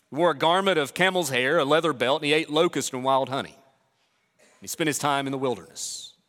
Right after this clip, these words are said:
And this long-awaited ministry, this long-promised ministry had now come into being. I want you to notice, first of all,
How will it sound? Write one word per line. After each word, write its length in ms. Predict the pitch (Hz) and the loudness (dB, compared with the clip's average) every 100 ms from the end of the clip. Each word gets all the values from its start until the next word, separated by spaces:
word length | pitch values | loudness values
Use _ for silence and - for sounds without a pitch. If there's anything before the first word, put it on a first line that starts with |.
| _ _ _ _ _ _ _ _ _ _ _ _ | _ _ _ _ _ _ _ _ _ _ _ _
And 140 | 139 165 | -4 0
this 180 | 165 | 0
long-awaited 800 | 170 170 190 202 185 190 185 170 | 2 4 4 4 4 4 4 0
ministry, 440 | 160 175 165 - 120 | 0 0 0 -2 -4
this 200 | 139 156 | -4 -2
long-promised 640 | 156 175 170 175 160 143 | 2 2 2 0 0 -2
ministry 460 | 156 147 - 143 139 | -2 -2 -2 -4 0
had 200 | 151 135 | -2 0
now 420 | 147 156 156 139 - - _ _ | 0 0 0 -2 -12 -20 _ _
come 460 | 151 147 127 123 - _ _ _ _ _ | -2 0 -2 -6 -12 _ _ _ _ _
into 200 | 113 117 | -14 -10
being. 380 | 113 110 87 67 _ _ _ _ - | -6 -6 -6 -14 _ _ _ _ -6
I 40 | |
want 140 | 196 277 | -2 2
you 60 | |
to 60 | 233 | 4
notice, 280 | 208 185 - | 2 0 0
first 260 | 202 190 | 0 0
of 80 | 156 | 2
all, 280 | 147 143 | 2 2